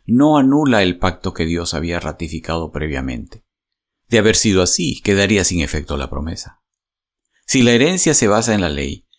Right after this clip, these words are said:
ya no se basa en la promesa, pero Dios se la concedió gratuitamente a Abraham mediante una promesa. Entonces,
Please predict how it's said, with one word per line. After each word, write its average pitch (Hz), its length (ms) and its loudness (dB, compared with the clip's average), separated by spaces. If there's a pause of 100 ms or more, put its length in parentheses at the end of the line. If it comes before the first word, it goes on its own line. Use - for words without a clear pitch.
(200)
ya 85 260 0
no 87 120 0
se 80 100 -2
basa 71 240 -2
en 67 60 -4
la 60 100 -4
promesa, 80 500 -4 (540)
pero 87 240 2
Dios 104 280 0
se - 80 2
la 82 140 -2
concedió 80 480 -4
gratuitamente 104 960 -2
a 78 60 -2
Abraham - 440 -6 (240)
mediante 85 540 -4
una 85 300 -6
promesa. 67 600 -8 (840)
Entonces, 135 580 -2